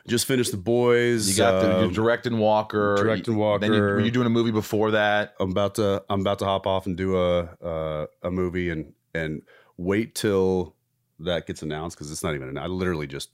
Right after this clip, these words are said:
Speaker 1: just closed
Speaker 2: When
Speaker 1: the
Speaker 2: will it
Speaker 1: deal
Speaker 2: get announced?
Speaker 1: yesterday. I would assume in the next week or two.
Speaker 2: Okay, so it won't. But what's the movie?
Speaker 1: It's a Western.
Speaker 2: <sighs> My dream.
Speaker 1: I know, me too.
Speaker 2: What's it called?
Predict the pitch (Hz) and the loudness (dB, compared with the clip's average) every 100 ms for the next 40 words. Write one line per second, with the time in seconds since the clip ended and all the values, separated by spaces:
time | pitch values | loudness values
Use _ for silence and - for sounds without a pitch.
0 | 82 80 - 90 78 113 117 110 107 98 | -12 -10 -6 -6 -2 0 0 0 -2 -2
1 | 95 85 80 82 67 65 _ - - - | 0 0 -2 -6 -8 -10 _ -20 -20 -20
2 | - - 110 120 98 - 117 101 82 80 | -20 -4 0 0 0 0 2 2 0 -4
3 | - - - - - - 92 - - 67 | -6 -8 -8 -10 -16 -6 -6 -6 -10 -12
4 | 71 143 - 101 - 104 101 98 87 104 | -6 -4 -2 -4 -2 -2 0 0 -2 -4
5 | 107 123 113 110 101 76 69 92 - 90 | -2 0 0 0 -2 -2 -4 -4 -2 -2
6 | 82 82 - 76 - _ _ _ _ _ | 0 -2 -4 -8 -8 _ _ _ _ _
7 | _ - - - - - - - - 73 | _ -20 -18 -20 -20 -20 -20 -16 -16 -16
8 | 71 71 76 82 80 76 73 - 73 - | -18 -12 -8 -6 -6 -6 -8 -10 -10 -12
9 | _ _ - 92 90 90 80 73 | _ _ -10 -8 -6 -4 -2 -4